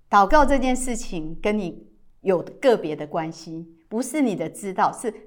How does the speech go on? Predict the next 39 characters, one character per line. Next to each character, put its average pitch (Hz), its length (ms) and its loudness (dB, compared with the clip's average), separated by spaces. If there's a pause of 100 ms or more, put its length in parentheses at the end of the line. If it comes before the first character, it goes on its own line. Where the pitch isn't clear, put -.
(140)
个 302 260 6
别 160 280 -2
跟 190 200 -4
你 185 140 -6
有 147 220 -10
一 165 100 -14
个 165 140 -10
关 165 260 -10
系， 165 160 -10
是 277 220 -6
你 208 340 -4
从 170 260 -10
心 254 360 -4
里 - 480 -8
相 220 300 0
信 214 200 -8
这 190 80 -8
个 180 100 -8
真 170 360 -10
理， - 260 -12 (180)
接 262 300 4
受 254 220 -2
这 196 100 -8
个 180 140 -4
真 180 280 -8
理， 170 260 -8
领 180 220 -2
受 185 240 -4
这 185 120 -12
个 175 100 -8
真 175 220 -10
理 165 80 -10
在 170 200 -14
你 156 60 -12
的 151 80 -12
里 143 200 -14
面。 160 300 -12 (420)
那 269 220 0
么 190 180 2